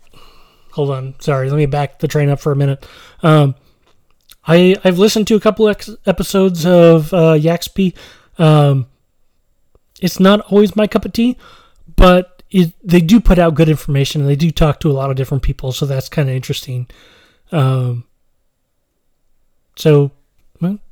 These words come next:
give it a shot if you're not already. Next is the Midwest Scrubcast, and this is a podcast about the X-Wing, the miniatures game, by four members of the Saint Louis Arch Alliance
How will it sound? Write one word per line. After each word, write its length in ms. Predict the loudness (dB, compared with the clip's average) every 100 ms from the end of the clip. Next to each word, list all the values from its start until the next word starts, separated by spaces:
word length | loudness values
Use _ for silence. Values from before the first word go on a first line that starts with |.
| -20 -20 -20 -20 -10
give 160 | -4 -4
it 80 | -4
a 40 |
shot 280 | -6 -8 -10 _ _ _ _ -10
if 200 | -8 -6
you're 100 | -4
not 220 | -4 -4
already. 460 | -2 -2 -2 -6 -12 _ _ _ _ _ _ _ -2
Next 320 | 0 0 -4 -4
is 240 | -2 -2
the 120 | -2 0
Midwest 640 | 0 0 0 0 -4 -12
Scrubcast, 880 | -14 -8 -4 -4 -2 -2 -2 -6 -14 -6
and 160 | -2
this 180 | 0 0
is 160 | 0 0
a 140 | -4
podcast 640 | 0 0 0 0 -2 -2 -4
about 300 | -4 -4 -6
the 140 | -6
X-Wing, 600 | -6 -6 -4 -2 0 -2 -6 _ _ _ _
the 100 | -4
miniatures 480 | 0 0 0 -4 -6
game, 340 | -6 -4 -4 -6 -12 -20 -6
by 140 | -4
four 240 | 0 0 2
members 500 | 2 0 0 -2 -4
of 300 | -6 -4 -4
the 180 | -6
Saint 340 | -6 -6 -6 -4
Louis 360 | -2 -2 -4 -8
Arch 280 | -2 -2 -2
Alliance 600 | -8 -6 -6 -6 -10 -12